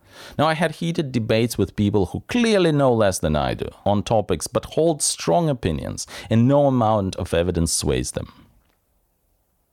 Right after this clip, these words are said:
I'm also mildly worried about Ukraine's Mirotvorets kill list, which already led to the assassination of journalists and politicians and some common people in Ukraine. For those of you who do not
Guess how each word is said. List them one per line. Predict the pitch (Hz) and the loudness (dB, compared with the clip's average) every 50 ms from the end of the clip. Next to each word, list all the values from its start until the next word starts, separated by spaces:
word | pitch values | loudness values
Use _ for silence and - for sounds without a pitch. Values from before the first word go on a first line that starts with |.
| _ _ _ _ - - - - _ _ | _ _ _ _ -20 -20 -20 -20 _ _
I'm | - 170 214 | -2 0 2
also | 240 269 - 233 | 2 2 2 2
mildly | 196 180 170 156 147 131 123 120 | 2 2 2 2 2 2 0 2
worried | 113 117 113 117 117 107 | 2 4 2 2 2 2
about | 107 95 90 95 | 0 0 0 0
Ukraine's | 90 - - 90 80 80 78 | -4 -4 -2 0 0 0 2
Mirotvorets | 73 71 71 73 - - 120 110 107 101 - - - - - | 2 0 0 0 2 2 2 2 2 2 0 -6 -10 -10 -10
kill | - - - 156 156 156 156 151 | -12 -4 -2 0 2 2 2 4
list, | 151 147 147 - - - - - - - - - - - | 2 2 2 0 -2 -4 -8 -14 -20 -20 -20 -14 -4 0
which | 117 123 117 - - | 0 2 2 2 2
already | 117 110 107 113 113 113 113 107 | 2 4 4 4 2 4 4 4
led | 104 101 101 101 - | 4 4 4 2 2
to | - 95 | -2 0
the | 92 90 | 0 2
assassination | 85 82 - - 87 - - 87 85 82 80 - 90 78 | 2 2 2 0 0 0 2 2 2 2 2 0 0 0
of | 76 76 | -2 -2
journalists | - - 78 76 76 71 71 69 - - | -2 -2 0 2 2 2 0 0 0 -2
and | 69 69 - | -2 -2 0
politicians | 71 67 69 - 71 64 - - 65 - - | -2 -2 -2 -2 -2 -2 -2 -2 -4 -2 -2
and | - 73 69 | -4 -4 -2
some | - - 78 71 76 | -2 -2 -2 -2 -2
common | 76 - 85 80 73 71 71 69 | -2 -2 -2 -2 0 0 -2 -2
people | - 73 73 - 71 | -4 -6 -6 -4 -4
in | 71 73 - | -4 -2 -4
Ukraine. | - - - - - - - - - - - _ _ _ _ _ _ _ _ _ _ _ | -4 -6 -6 -6 -6 -6 -6 -8 -12 -16 -20 _ _ _ _ _ _ _ _ _ _ _
For | 98 | -4
those | 95 87 85 87 - - | 0 0 0 0 0 0
of | 90 80 | -2 0
you | 85 85 82 | 2 0 0
who | 82 - 82 | 0 -2 -4
do | 78 - 87 | -2 0 0
not | 87 82 80 - | 2 2 0 -2